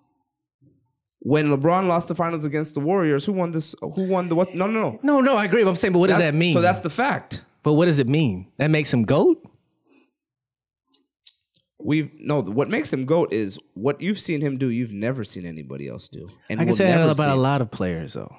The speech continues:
Speaker 1: Who?
Speaker 2: Say that about Jordan. Say that about Kobe. Say about every player who's been great. They all have their
Speaker 1: Jordan
Speaker 2: own
Speaker 1: and Kobe
Speaker 2: signatures.
Speaker 1: could not, okay.
Speaker 2: They all
Speaker 1: Jordan
Speaker 2: have their
Speaker 1: and
Speaker 2: own
Speaker 1: Kobe
Speaker 2: things. They all have their own things that other people haven't done before.
Speaker 1: Okay. Do you think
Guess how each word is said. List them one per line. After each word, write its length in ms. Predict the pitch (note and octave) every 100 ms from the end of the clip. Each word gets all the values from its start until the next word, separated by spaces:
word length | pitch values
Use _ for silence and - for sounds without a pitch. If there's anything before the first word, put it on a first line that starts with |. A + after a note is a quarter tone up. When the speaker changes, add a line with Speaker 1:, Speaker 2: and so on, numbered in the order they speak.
| -
Speaker 1:
Who? 320 | - E3 A#2 - _ _
Speaker 2:
Say 160 | - D3+
that 160 | D3+ D3
about 280 | C#3 C#3
Jordan. 380 | B2 C#3+ D3 G#2+
Say 140 | A2 C#3
that 100 | C3+
about 240 | C#3+ C3+
Kobe. 280 | - D3+ C3
Say 120 | A#2
about 180 | D3 D3
every 240 | D3+ E3 D3+
player 340 | - D#3 D3+
who's 140 | C#3 B2+
been 220 | D3 C3
great. 320 | B2 D3 C3
They 100 | C3
all 140 | C#3 D3
have 220 | D3 C#3
their 100 | C3+
Speaker 1:
Jordan 220 | F#3+ D#3+
Speaker 2:
own 60 | D#3+
Speaker 1:
and 120 | E3+
Kobe 280 | F3 F#3+ F3
Speaker 2:
signatures. 280 | D3+ A2+ C#3
Speaker 1:
could 20 | D3
not, 280 | D#3 G#2+ B2+ _ -
okay. 360 | G#2 G#2+ F2+ - _ -
Speaker 2:
They 80 | D#3
all 80 |
Speaker 1:
Jordan 180 | E3 F#3+
Speaker 2:
have 0 |
their 80 | G3+
Speaker 1:
and 80 | D3
Speaker 2:
own 60 | -
Speaker 1:
Kobe 80 | F3+
Speaker 2:
things. 340 | E3 D#3 D3 - - -
They 120 | E3
all 160 | D#3+ G3+
have 200 | G#3 F3
their 160 | E3+
own 220 | E3 G#3 A#3
things 440 | F#3+ E3 D#3 D3+
that 220 | B2 D#3 -
other 200 | E3 E3
people 280 | F#3 D3+
haven't 280 | D3+ D3+ C3
done 180 | B2 C#3
before. 520 | B2+ A#2+ C#3 G2+ C#2 -
Speaker 1:
Okay. 320 | B2+ B2 G2+ - _ _ _ -
Do 100 | A#2
you 160 | D#3+ F#3
think 360 | F#3+ F3+ D#3+